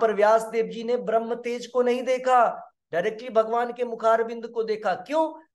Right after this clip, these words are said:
क्योंकि वो भक्तिमयी सेवा के द्वारा भगवान की सेवा कर रहे हैं, इसलिए उन्होंने निराकार ब्रह्म को नहीं देखा,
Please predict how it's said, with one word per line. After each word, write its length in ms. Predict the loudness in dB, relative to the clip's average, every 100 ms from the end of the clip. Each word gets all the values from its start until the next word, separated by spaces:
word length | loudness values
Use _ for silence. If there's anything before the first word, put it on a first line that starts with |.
| _
क्योंकि 280 | -18 -16 -14
वो 180 | -12 -8
भक्तिमयी 1300 | -8 -8 -14 -16 -10 -10 -12 -14 -8 -2 0 0 -4
सेवा 400 | -6 -4 0 0
के 160 | 0 -10
द्वारा 360 | -6 -4 -4
भगवान 600 | -4 -8 -4 -6 -6 -14 _ _ _ _ _ _ _ _ _
की 80 | -16
सेवा 300 | -10 -6 -6
कर 140 | -10 -18
रहे 180 | -20
हैं, 140 | -20 _ _ _ _ _ _ -20
इसलिए 240 | -16 -10
उन्होंने 240 | -8 -8 -8
निराकार 540 | -4 -2 0 0 0
ब्रह्म 300 | -2 -6 -8
को 160 | -12 -10
नहीं 180 | -8
देखा, 580 | -8 0 2 2 -2 -20